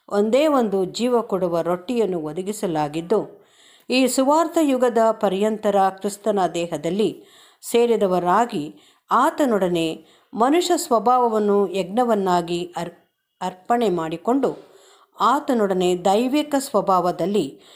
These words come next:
ಬಾಧ್ಯತೆಯನ್ನು ಪ-, ಪಡೆಯುವ ಅವಕಾಶವನ್ನು ಕೆಲವರಿಗೆ ನೀಡಲಾಗಿರುವುದು.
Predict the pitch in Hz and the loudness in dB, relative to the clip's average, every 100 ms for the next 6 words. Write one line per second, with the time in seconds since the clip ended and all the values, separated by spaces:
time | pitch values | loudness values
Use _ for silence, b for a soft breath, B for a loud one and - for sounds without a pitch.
0 | B B 180 170 226 262 277 269 202 180 | B B -6 0 2 2 -2 0 0 2
1 | 180 180 175 175 208 220 240 202 175 180 | 0 -2 -4 -2 0 2 2 2 0 0
2 | 190 196 220 226 202 175 151 151 - b | -2 0 0 0 -2 -2 -4 -8 -16 b
3 | b b b - 294 277 202 175 175 170 | b b b 0 2 2 0 0 -2 -2
4 | 185 226 208 170 151 160 147 147 147 - | 0 0 0 0 -2 -4 -6 -8 -12 -18